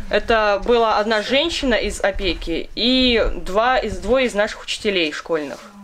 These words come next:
А, спаси Христос, а, тетя Надя, она нам помогла прибраться, приготовиться.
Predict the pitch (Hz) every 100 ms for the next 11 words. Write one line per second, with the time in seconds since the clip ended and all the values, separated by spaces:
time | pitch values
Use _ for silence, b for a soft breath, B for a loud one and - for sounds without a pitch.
0 | - 117 113 117 B B B B B -
1 | 180 175 170 175 143 - _ - - -
2 | - 220 220 233 220 220 - 214 190 -
3 | 185 180 175 170 - 214 233 277 254 180
4 | 143 185 185 185 190 190 185 - 190 185
5 | 170 - 175 185 185 165 151 - 151